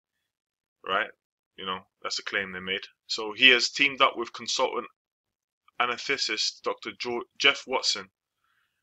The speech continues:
to ensure the implant is medically safe. The chip and a thirty-second procedure cost between two hundred thirty, basically, uh, and three hundred pound to adapt door and car locks.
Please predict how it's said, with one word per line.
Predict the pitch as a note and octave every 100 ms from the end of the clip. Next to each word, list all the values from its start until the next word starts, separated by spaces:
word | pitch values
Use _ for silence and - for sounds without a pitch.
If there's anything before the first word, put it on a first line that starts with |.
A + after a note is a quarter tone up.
| -
to | B2
ensure | A2+ - C3+ A#2+
the | -
implant | C#3+ C3 A#2+ A2+
is | G#2
medically | A2 A#2 A#2 A2+
safe. | - C3+ A2 - -
The |
chip | - - D#3 -
and | A#2+
a |
thirty-second | - C#3 - - A#2+ - -
procedure | - C#3 C3 G#2
cost | - A2+
between | - - A2 G#2+
two | - D3 C3 - -
hundred | A#2 A2+
thirty, | - B2+ A#2 A2+ A2+ _
basically, | G#2+ G#2 G2+ G2
uh, | - A2
and | G#2+
three | B2
hundred | G#2+ -
pound | A#2 F#2+ - _ _ _ _ _ _ _ -
to | A2+
adapt | G2+ A#2 -
door | - A2
and | G2+
car | - A#2
locks. | G2+ - - -